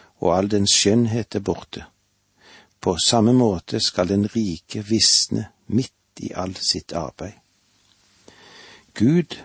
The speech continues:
prøver alle sine barn for å se om de er ekte. Og, eh, mye er blitt skrevet om at Gud prøver. Og mange har skrevet om Guds hensikt med dette.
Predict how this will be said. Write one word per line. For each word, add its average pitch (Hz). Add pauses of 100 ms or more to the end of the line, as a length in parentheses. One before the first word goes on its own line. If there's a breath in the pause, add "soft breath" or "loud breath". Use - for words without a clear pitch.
(120)
prøver 95
alle 76
sine 76
barn 76
for 82
å 82
se 90
om 82
de 76
er 76
ekte. - (1160 loud breath)
Og, 98 (140)
eh, 90 (120)
mye 98
er 135
blitt 117
skrevet 104
om 80
at 73
Gud -
prøver. - (1080 loud breath)
Og 101
mange 107
har 139
skrevet 98
om 87
Guds -
hensikt -
med 123
dette. -